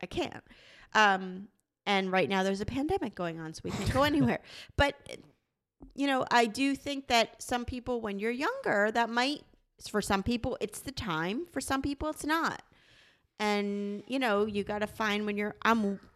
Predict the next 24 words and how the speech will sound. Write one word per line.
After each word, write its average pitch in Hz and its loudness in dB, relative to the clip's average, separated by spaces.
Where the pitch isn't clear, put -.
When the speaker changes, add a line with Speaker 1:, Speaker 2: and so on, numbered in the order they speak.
Speaker 1:
as 220 0
much 262 0
as 247 -2
when 208 -4
I 196 -2
was 175 -4
younger, 208 2
I 156 -4
looked 160 -6
better, 165 2
I 151 -2
was 170 -4
in 165 -4
better - -4
shape, 196 0
I'm 233 4
way 294 4
more 170 2
confident - -4
now 170 -2
than - -4
I - -6
was - -6
then. 76 -6